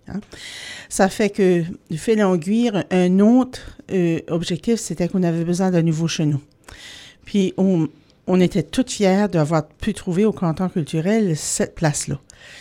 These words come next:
Mais ça coûtait de l'argent. Puis la première année, ben, on a été subventionné par des gens de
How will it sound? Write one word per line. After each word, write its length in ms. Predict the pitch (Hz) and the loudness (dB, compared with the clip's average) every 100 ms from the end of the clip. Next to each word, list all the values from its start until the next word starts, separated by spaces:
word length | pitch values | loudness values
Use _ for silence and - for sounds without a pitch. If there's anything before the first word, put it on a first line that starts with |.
| - | -8
Mais 100 | - | -4
ça 140 | 151 151 | -4 -6
coûtait 260 | - 160 | -4 -4
de 60 | 135 | -2
l'argent. 260 | 139 147 226 - _ _ _ - - - - | -4 -4 -4 -6 _ _ _ -20 -20 -20 -18
Puis 80 | - | 0
la 80 | 175 | 2
première 320 | 160 220 208 | 4 4 6
année, 220 | 185 185 | 4 4
ben, 140 | 214 165 | 4 4
on 100 | 160 | 4
a 100 | 156 | 4
été 300 | 151 - 185 | 2 0 -2
subventionné 680 | 170 185 175 185 180 165 196 | -2 -4 0 0 2 0 0
par 440 | - 226 208 196 | 0 2 4 2
des 180 | 180 165 | 2 0
gens 240 | 151 185 | 0 0
de 80 | 170 | -2